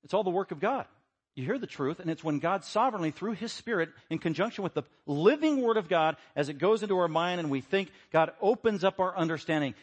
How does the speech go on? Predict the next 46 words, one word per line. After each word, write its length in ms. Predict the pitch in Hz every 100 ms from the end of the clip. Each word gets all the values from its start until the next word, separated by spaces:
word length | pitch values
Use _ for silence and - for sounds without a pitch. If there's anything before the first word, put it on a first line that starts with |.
| -
He 180 | 170 170 151 147
takes 260 | 208 254 -
away 220 | 202 190
the 120 | 151
veil 480 | 131 170 180 147 107
of 120 | 139
unbelief, 480 | 160 156 151 160 135
the 120 | 143
veil 480 | 127 104 170 190 185
of 180 | 165 139
sin, 440 | - - 180 160 120
the 80 |
veil 500 | 123 107 170 185 202
of 100 | 160 - _
satanic 640 | - 185 165 180 185 160
blindness 600 | 131 147 160 165 113 - - _ _ -
through 100 | 147
the 80 |
power 260 | 139 160 165
of 60 | 143
His 180 | 139
Word 260 | 123 160 196
and 80 | 165
the 40 |
Holy 300 | 117 151 160
Spirit 320 | 135 - 160
so 100 | -
that 160 | 147 156
we 160 | 156 196
can 220 | 208 170
believe 340 | 143 139 175
and 100 | 156
understand, 600 | 160 151 147 - 127 101 -
finally. 320 | 143 135 92 - _ _ _ -
That's 140 | 175
how 80 | 151
every 260 | 151 165
single 280 | 226 254 233
one 100 | 202
of 80 | 180
us 100 | 170
who 80 | 160
are 80 | 143
Christians 380 | 156 - 147 - _
got 220 | 127 120
saved. 280 | - 85 -